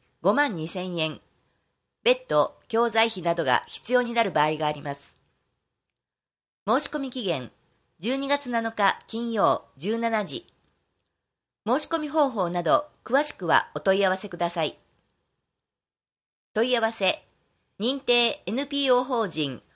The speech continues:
大阪府高齢者大学校、中央区法園坂一の一の三十五、アネックスパル法園坂、大阪市教育会館内。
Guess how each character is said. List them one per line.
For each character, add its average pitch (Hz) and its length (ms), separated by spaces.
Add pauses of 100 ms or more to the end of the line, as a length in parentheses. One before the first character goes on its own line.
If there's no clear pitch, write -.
(280)
大 233 120
阪 269 260
府 170 340
高 240 220
齢 285 180
者 240 280
大 214 180
学 214 220
校、 151 340 (840)
中 294 220
央 285 180
区 - 340
法 254 280
園 262 180
坂 151 420 (240)
一 240 220
の 247 140
一 190 180
の 180 140
三 208 240
十 147 200
五、 143 240 (1000)
ア 196 80
ネ 247 100
ッ 214 100
ク 220 120
ス - 320
パ 208 120
ル 147 240
法 214 240
園 233 200
坂、 147 400 (680)
大 233 120
阪 - 260
市 - 320
教 214 160
育 262 160
会 240 240
館 214 240
内。 135 260